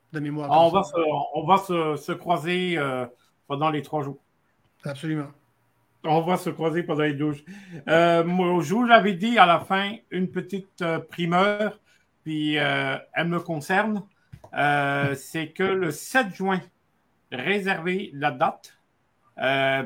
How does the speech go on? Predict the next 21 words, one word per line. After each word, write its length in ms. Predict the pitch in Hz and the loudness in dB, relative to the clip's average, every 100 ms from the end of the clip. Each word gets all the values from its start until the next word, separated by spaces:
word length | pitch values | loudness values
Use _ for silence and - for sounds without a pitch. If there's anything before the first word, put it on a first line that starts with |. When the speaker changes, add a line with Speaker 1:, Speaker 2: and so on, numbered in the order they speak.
| - | -6
Speaker 2:
pour 300 | 185 233 196 | -2 0 -2
présenter 640 | - 202 190 190 185 196 202 | -4 -4 0 0 -2 -2 -4
Béliveau 580 | 190 175 185 175 185 175 | -4 -4 -2 0 0 2
Rencontre. 440 | 160 156 190 202 | 0 0 -4 -4
Ce 160 | - 190 | -6 -6
sera 280 | 185 185 - | 0 -2 0
pas 120 | 147 | -2
moi, 340 | 143 180 220 _ _ _ | 0 -2 -4 _ _ _
ce 220 | _ 165 | _ -10
sera 420 | 147 - 175 - - | -8 0 0 0 -2
Annabelle 440 | 190 226 208 214 | 0 2 2 0
Boyer, 460 | 170 160 156 233 247 _ _ _ _ _ _ | -2 0 0 -2 -6 _ _ _ _ _ _
qui 180 | 190 | -4
va, 440 | 190 214 233 - - _ _ _ _ - | 2 6 6 4 -8 _ _ _ _ -2
ou 160 | 240 | 2
moi 200 | 226 254 | 4 4
je 120 | 196 190 | 4 0
serai 280 | - 208 | 0 0
l'invité 440 | 208 208 175 - 220 | 2 2 0 -2 -2
d'Annabelle 460 | 190 175 160 185 | 0 0 0 0
Boyer, 400 | 160 151 151 214 | 0 -2 -2 -6